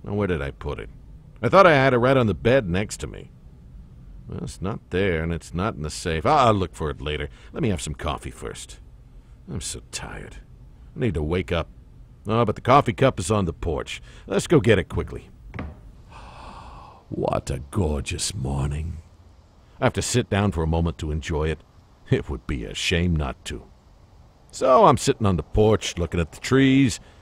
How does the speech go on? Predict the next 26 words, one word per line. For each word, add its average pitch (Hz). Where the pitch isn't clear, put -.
The 107
cool 147
summer 110
morning 85
is 65
so -
beautiful 151
and 127
oh 165
so -
quiet. -
Even -
the 76
birds 139
are 76
stunned 104
by 76
this 67
beauty 85
because 73
there 123
is 78
not 101
a 69
single 127
sound. 117